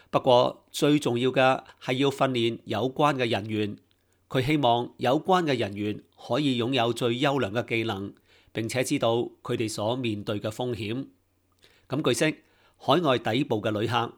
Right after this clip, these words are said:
除非獲得有關當局嘅豁免，否則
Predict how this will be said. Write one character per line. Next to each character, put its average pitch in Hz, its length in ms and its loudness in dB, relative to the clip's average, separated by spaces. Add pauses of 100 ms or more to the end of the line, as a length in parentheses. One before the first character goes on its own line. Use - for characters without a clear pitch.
(140)
除 - 280 -6
非 185 160 0
獲 185 140 -2
得 165 280 0
有 120 240 -4
關 151 280 0
當 147 280 0
局 131 140 -4
嘅 120 180 0
豁 127 160 -2
免， 107 380 -6 (400)
否 110 180 0
則 147 240 2